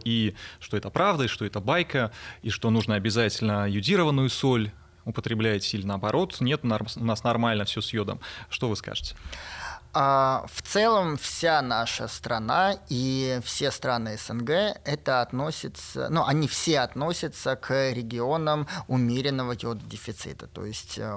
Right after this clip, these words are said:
Speaker 2: условно, мы все недополучаем йод, да? А, и нужно ли всем, к-, как, во-первых, преодолевать, преодолеть этот йододефицит? Э, я двумя руками за закон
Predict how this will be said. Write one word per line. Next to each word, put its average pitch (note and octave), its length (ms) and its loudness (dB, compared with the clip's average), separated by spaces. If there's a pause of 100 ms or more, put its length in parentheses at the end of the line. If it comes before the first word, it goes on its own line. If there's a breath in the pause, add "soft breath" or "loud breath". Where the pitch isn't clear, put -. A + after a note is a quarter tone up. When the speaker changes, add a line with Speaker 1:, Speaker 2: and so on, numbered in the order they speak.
(120)
Speaker 2:
условно, E3+ 400 0
мы C3+ 220 -2
все E3 520 0
недополучаем C3 1200 -2
йод, A2+ 440 -12 (120)
да? E3+ 280 -2 (600 loud breath)
А, A#2 460 2 (160)
и D#3 840 0 (120)
нужно F3 520 4
ли D3+ 280 2
всем, D3 500 0
к-, - 200 -4
как, F#3 200 2
во-первых, D#3+ 520 2
преодолевать, C3+ 1120 2
преодолеть C3 560 0
этот B2+ 200 -4
йододефицит? B2+ 800 -2
Э, B2+ 260 0 (100)
я C3+ 220 2
двумя C#3 360 2
руками B2 440 0
за A#2+ 180 0
закон F3+ 460 0